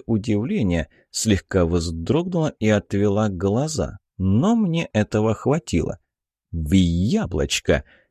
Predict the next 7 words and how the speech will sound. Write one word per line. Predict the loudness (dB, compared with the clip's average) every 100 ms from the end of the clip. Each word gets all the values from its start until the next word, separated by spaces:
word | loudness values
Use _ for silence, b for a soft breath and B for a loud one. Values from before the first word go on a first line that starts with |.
| _
Вот | -6 0 2 2 0
и | -2
первый | _ -4 -2 -2 -4 -4
гость | -2 4 4 4 2
из | 0 2
другого | 2 2 0 2 2 4 2
мира!" | 0 0 2 0 0 -6